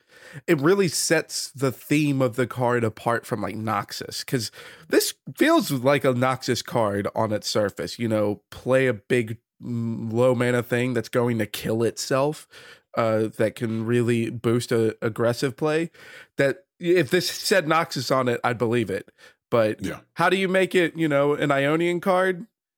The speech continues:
Speaker 1: You specify that you're killing yourself to take out some Noxian villains. Oh, yeah.
Speaker 2: <laughs>
Speaker 1: Yeah, that, nothing says Ionia more than that. <laughs>
Speaker 2: Yes, that's actually a great point.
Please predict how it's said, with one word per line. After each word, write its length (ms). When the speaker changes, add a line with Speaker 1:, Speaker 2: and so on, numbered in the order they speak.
Speaker 1:
You 120
specify 580
that 140
you're 100
killing 340
yourself 440
to 200
take 260
out 200
some 180
Noxian 480
villains. 560
Oh, 140
yeah. 260
Speaker 2:
<laughs> 280
Speaker 1:
Yeah, 140
that, 280
nothing 340
says 220
Ionia 560
more 340
than 200
that. 340
<laughs> 680
Speaker 2:
Yes, 400
that's 260
actually 220
a 40
great 360
point. 340